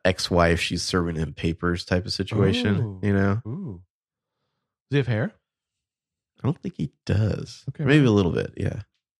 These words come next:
Speaker 2: He's going the full Picard.
Speaker 1: Anyway. Thanks for listening, everyone. Uh, we could just go. We don't need to rant about The Rise of Skywalker some more, right?
Speaker 2: Every day I have a new complaint about Rise of Skywalker.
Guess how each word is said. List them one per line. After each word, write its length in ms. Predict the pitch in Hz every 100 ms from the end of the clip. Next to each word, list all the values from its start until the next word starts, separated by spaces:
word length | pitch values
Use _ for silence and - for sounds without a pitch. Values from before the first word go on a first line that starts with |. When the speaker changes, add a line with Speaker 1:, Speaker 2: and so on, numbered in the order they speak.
| _ _ _
Speaker 2:
He's 80 | _
going 140 | 101
the 60 | 101
full 140 | 127
Picard. 380 | 110 117 120 143 - _ _ _ _ _ _ _ _ _ _ _ _ _ _ _ _ _
Speaker 1:
Anyway. 340 | - 87 90 113 _ _ _ _ _ _ _ _ _ _ _ _ -
Thanks 160 | 110
for 100 | 95
listening, 280 | 87 82 85
everyone. 440 | 82 82 82 82 107 _ _ _ _ _ _ -
Uh, 640 | 107 110 107 104 101 101 120 _ _ _ _ -
we 140 | -
could 140 | 87 87
just 180 | - -
go. 140 | 85
We 100 | 107
don't 100 | 104
need 120 | 82
to 60 | 82
rant 220 | - -
about 180 | 80 -
The 80 | 78
Rise 200 | 78 -
of 40 |
Skywalker 360 | 85 82 90 90
some 120 | 92
more, 140 | 90
right? 280 | 87 90 92 113 - - _ _ _ _ -
Speaker 2:
Every 280 | 143 151 156
day 240 | 139 120
I 100 | 107
have 180 | 104 104
a 40 |
new 160 | 101 104
complaint 300 | 101 95 101
about 100 | 98
Rise 180 | 87 98
of 120 | 92
Skywalker. 400 | 113 104 101 113